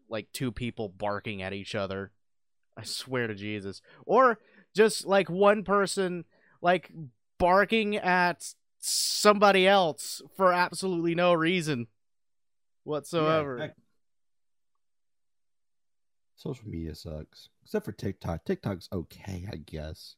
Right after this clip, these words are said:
Speaker 1: TikTok, like,
Speaker 2: Mm.
Speaker 1: I can guarantee is gonna be yet its own other thing. And th-, I,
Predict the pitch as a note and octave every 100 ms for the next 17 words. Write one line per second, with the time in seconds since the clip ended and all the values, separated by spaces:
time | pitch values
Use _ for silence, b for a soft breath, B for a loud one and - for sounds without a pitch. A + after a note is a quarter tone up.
0 | _ _ _ _ _ _ - G#3 - A#3
1 | G#3+ E3+ - C#3+ B2+ - G2 F#2 - _
2 | - C3+ D#3+ E3+ D#3+ C#3 - _ _ _
3 | - D3+ C3+ A#2+ B2+ C#3 D3 D3 C3+ -
4 | B2+ B2 A2 G2 G2 _ _ - A2 G#2+
5 | G#2+ G#2 G#2 F#2+ - - _ _ _ _
6 | B2+ A#2+ G2 A2+ A2 A2 A2 G#2+ _ _
7 | _ _ C3 A2+ A#2+ - A#2 - - -
8 | - B2+ C#3+ D3+ D3+ C#3+ C3+ C3+ C3 -
9 | C#3 B2+ A#2+ b b b D#3 F3 D#3 D3+
10 | D#3+ - C#3